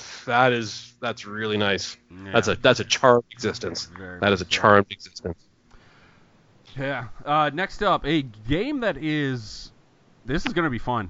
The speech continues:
Speaker 2: This is gonna be a fun football game, you guys. The Cleveland Browns are heading to Houston to take on the white hot Houston Texans. Texans laying six on the road, Craig.
Speaker 1: Texans are at home.
Speaker 2: Oh, yeah, sorry. Texans laying six at home. Right,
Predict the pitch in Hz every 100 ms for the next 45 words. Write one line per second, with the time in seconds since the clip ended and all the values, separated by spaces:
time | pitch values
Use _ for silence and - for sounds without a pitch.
0 | - 127 151 175 175 170 135 113 - 131
1 | 139 123 - 101 95 90 90 92 95 110
2 | - 135 160 196 143 139 113 101 - 104
3 | - 123 151 175 131 135 - 104 98 -
4 | 131 117 127 120 120 110 - 151 180 165
5 | 214 202 - - - - - 151 170 151
6 | - 139 - 107 98 - - 135 - 127
7 | 101 110 131 117 - 117 113 107 101 95
8 | 82 80 73 _ _ _ _ _ _ _
9 | - - _ _ _ _ _ _ _ _
10 | - 160 151 143 123 110 87 - _ _
11 | _ _ - 147 135 139 - 135 104 -
12 | 135 131 131 123 127 113 95 87 95 104